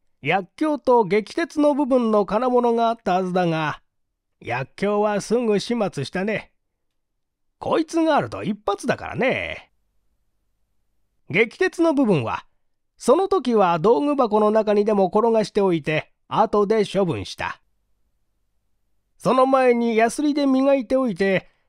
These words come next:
少しばかり形を変えていたかもしれない。 ここまで知っていようとは。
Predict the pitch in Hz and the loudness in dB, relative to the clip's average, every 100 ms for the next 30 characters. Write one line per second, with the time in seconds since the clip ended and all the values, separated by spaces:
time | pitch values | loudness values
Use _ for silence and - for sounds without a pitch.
0 | - - 151 156 196 214 226 208 127 110 | -18 -8 -4 -2 0 0 -2 -4 -4 -6
1 | - 147 196 220 220 - 180 226 285 277 | -8 -6 -2 2 2 0 -2 -4 -4 -6
2 | 359 302 110 - 98 92 76 71 - _ | -2 -2 -2 -8 -8 -6 -8 -10 -18 _
3 | _ _ _ _ _ _ _ _ _ _ | _ _ _ _ _ _ _ _ _ _
4 | _ _ _ _ - 143 - 180 180 147 | _ _ _ _ -4 -4 0 2 4 2
5 | 139 - - 131 131 131 110 98 78 - | -2 -6 -8 -4 -2 -2 -4 -6 -6 -8